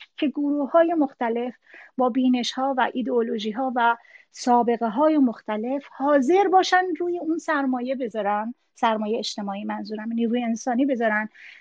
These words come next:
و براش برنامه‌ریزی بکنن و خودشون رو بخشی از اون،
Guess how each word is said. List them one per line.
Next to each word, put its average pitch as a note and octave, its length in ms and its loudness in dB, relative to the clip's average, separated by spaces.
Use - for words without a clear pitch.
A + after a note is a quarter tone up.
و C4+ 100 6
براش D#4 360 2
برنامه‌ریزی C#4 680 4
بکنن A#3+ 440 -4
و B3+ 220 2
خودشون G4 640 2
رو D4+ 140 2
بخشی D#4+ 320 0
از A3+ 220 0
اون، A#3 160 -2